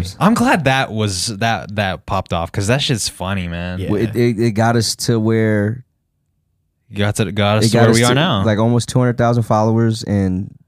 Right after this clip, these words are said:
Speaker 3: you know,
Speaker 2: Yeah.
Speaker 3: millions of hits.
Speaker 2: Yeah. That was a funny ass moment. So I'd say that for sure. Anything that went viral is funny.
Speaker 3: Yeah.
Speaker 2: The, the fucking number twenty-six joint was funny.
Speaker 3: Yeah, that
Speaker 1: Oh
Speaker 3: shit
Speaker 1: my
Speaker 3: was
Speaker 1: God, that
Speaker 2: When you
Speaker 1: was
Speaker 2: called
Speaker 1: funny.
Speaker 2: me, uh, when I,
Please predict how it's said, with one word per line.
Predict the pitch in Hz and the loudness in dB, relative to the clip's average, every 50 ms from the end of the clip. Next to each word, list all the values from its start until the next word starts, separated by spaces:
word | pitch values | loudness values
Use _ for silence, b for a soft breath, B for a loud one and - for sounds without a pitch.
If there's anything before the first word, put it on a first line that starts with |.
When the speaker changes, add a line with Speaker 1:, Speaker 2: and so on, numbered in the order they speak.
| _ _ - | _ _ -8
Speaker 3:
you | 92 98 | -6 -4
know, | 95 87 95 | -2 -2 -2
Speaker 2:
Yeah. | 117 123 110 92 92 | -2 -2 -4 -4 -6
Speaker 3:
millions | 98 95 98 101 104 104 104 98 | -4 -2 0 0 0 0 0 -2
of | 101 101 | -2 -2
hits. | 117 117 82 - - - _ _ _ _ _ _ _ _ _ _ _ _ _ _ _ _ _ _ | -2 -2 -4 -8 -14 -20 _ _ _ _ _ _ _ _ _ _ _ _ _ _ _ _ _ _
Speaker 2:
Yeah. | - - - - - - - _ _ _ _ _ | -10 -10 -10 -10 -12 -18 -20 _ _ _ _ _
That | - 113 | -2 0
was | 143 147 156 | 2 2 2
a | 127 | 0
funny | - - - 101 98 95 95 | 0 -2 -4 -2 -2 -2 -2
ass | 87 85 85 | -2 -4 -4
moment. | 92 87 85 82 78 - | -6 -6 -6 -6 -6 -2
So | - 117 | 0 2
I'd | 117 120 - | 2 2 2
say | - 135 | 2 2
that | 117 107 104 104 104 95 - | 2 2 0 0 -2 -2 -4
for | - 98 | -4 -4
sure. | - - - 98 92 92 90 - - _ _ _ _ | -4 -2 -2 -2 -4 -4 -4 -8 -12 _ _ _ _
Anything | 127 151 202 151 - 269 | 0 0 2 2 2 2
that | 214 170 | 2 2
went | 160 139 123 | 2 2 2
viral | 101 104 104 104 98 92 90 | 2 0 0 0 0 0 -2
is | 87 | -6
funny. | - - 92 90 87 87 85 85 - _ _ _ _ _ | -6 -8 -8 -8 -8 -8 -10 -12 -14 _ _ _ _ _
Speaker 3:
Yeah. | 92 90 65 60 92 92 - _ _ _ _ _ | -6 -4 -4 -4 -6 -10 -14 _ _ _ _ _
Speaker 2:
The, | 117 127 123 - - _ _ _ | -2 0 0 0 -6 _ _ _
the | 135 123 113 | 0 0 0
fucking | 107 - 127 127 123 - 131 117 107 101 - | 0 0 0 0 0 0 -2 -2 -2 -4 -4
number | - 110 110 113 113 117 | -4 -2 0 2 2 0
twenty-six | - - 127 107 104 - - - 113 113 107 - | 0 0 0 0 0 0 0 0 0 0 0 -2
joint | - 131 120 120 113 110 | -2 0 0 0 0 -2
was | 113 110 | -4 -6
funny. | - - 117 113 113 113 113 113 | -8 -8 -8 -6 -4 -4 -2 0
Speaker 3:
Yeah, | 117 - | 2 4
that | 131 135 135 | 4 4 4
Speaker 1:
Oh | 135 135 135 | 4 4 4
Speaker 3:
shit | 131 123 | 4 4
Speaker 1:
my | 117 113 104 101 | 4 4 4 2
Speaker 3:
was | 92 - | 0 0
Speaker 1:
God, | - 104 110 117 120 120 117 110 | 0 2 4 4 4 4 4 4
that | 107 101 | 4 4
Speaker 2:
When | 110 | 4
you | 113 | 4
Speaker 1:
was | 95 87 | 2 2
Speaker 2:
called | 120 117 113 107 | 2 2 2 2
Speaker 1:
funny. | 101 113 110 104 | 2 2 2 2
Speaker 2:
me, | 101 | 2
uh, | 95 92 90 80 - | 0 -2 -2 -4 -6
when | 95 95 101 | -4 0 0
I, | 104 | 2